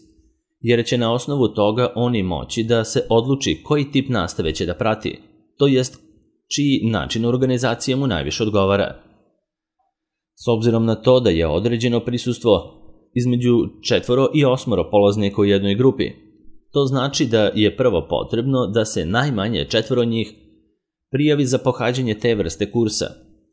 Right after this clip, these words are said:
pa sa tim u vezi moramo istaći činjenicu da je način organizovanja nastave u grupi takav da isključivo obrazovni centar Akademije Oxford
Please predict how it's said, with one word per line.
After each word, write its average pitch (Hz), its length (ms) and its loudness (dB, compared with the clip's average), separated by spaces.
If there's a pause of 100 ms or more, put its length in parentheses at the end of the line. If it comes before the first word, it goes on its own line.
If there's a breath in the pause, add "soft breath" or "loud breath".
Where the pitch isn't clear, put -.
(160)
pa 117 120 0
sa 117 160 -2
tim 139 240 0
u 131 40 0
vezi 131 320 2
moramo 113 340 0
istaći 92 460 -4
činjenicu 113 540 -2 (460)
da 101 140 -2
je 104 180 2
način 113 400 -2
organizovanja 101 720 0
nastave 80 520 -2
u 113 80 4
grupi 117 480 -2
takav 110 360 -2 (460)
da 110 300 2
isključivo 131 720 0
obrazovni 123 560 0
centar 110 360 -2
Akademije 98 500 -2
Oxford 110 420 -2